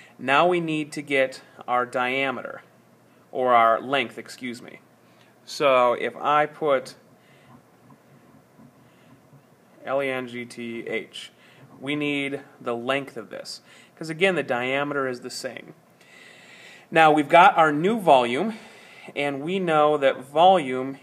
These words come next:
equals pi r squared times the height. So let's plug in what we know already. We know the volume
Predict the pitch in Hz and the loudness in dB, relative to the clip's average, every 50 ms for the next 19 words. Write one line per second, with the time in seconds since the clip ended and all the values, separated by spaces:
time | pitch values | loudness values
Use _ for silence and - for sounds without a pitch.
0 | - - - - 143 143 143 143 143 139 135 131 131 127 127 - - - _ _ | -20 -16 -12 -10 -10 -10 -8 -6 -4 -2 -2 -2 -2 -4 -6 -10 -14 -18 _ _
1 | _ _ _ _ _ _ _ - - - - 156 156 156 156 151 151 160 165 170 | _ _ _ _ _ _ _ -20 -10 -6 -2 0 2 2 4 2 2 0 -2 -6
2 | 170 165 - _ _ _ _ _ _ - - 123 127 127 127 123 123 123 127 127 | -10 -16 -20 _ _ _ _ _ _ -8 -4 0 2 2 2 2 2 0 -2 -6
3 | - - - - - - - - - - 156 165 151 131 120 120 117 120 123 - | -10 -18 -20 -20 -20 -18 -18 -18 -10 -6 -2 -2 0 0 0 -2 -2 -4 -8 -12
4 | - _ _ _ _ _ _ _ _ - - - 131 131 131 127 120 120 127 113 | -20 _ _ _ _ _ _ _ _ -12 -4 -2 -2 -2 -2 -4 -6 -8 -10 -10
5 | - - 101 - - - - - _ _ _ _ _ _ _ _ _ _ _ _ | -8 -10 -10 -12 -12 -16 -20 -20 _ _ _ _ _ _ _ _ _ _ _ _
6 | - - 139 139 170 190 - - - - 202 190 180 170 160 156 151 - - 139 | -16 -8 -2 0 0 0 -2 -6 -4 -2 -2 -2 -2 -2 -4 -4 -4 -4 -6 -8
7 | 135 131 127 123 120 117 - - 110 113 110 113 113 107 - - - - - _ | -8 -6 -4 -4 -4 -4 -4 -4 -4 -4 -4 -6 -8 -10 -12 -12 -16 -20 -20 _
8 | _ _ _ - - - - - - _ _ - - 139 139 139 147 160 170 180 | _ _ _ -20 -20 -20 -20 -20 -20 _ _ -10 -8 -6 -4 -2 0 2 4 4
9 | 185 185 190 196 190 - - - _ - 139 139 147 139 135 143 160 180 180 165 | 4 4 2 0 -4 -10 -20 -20 _ -16 -6 -6 -6 -4 0 4 6 8 8 8
10 | 135 156 110 104 117 139 175 175 | 6 2 -4 -8 -10 -12 -14 -16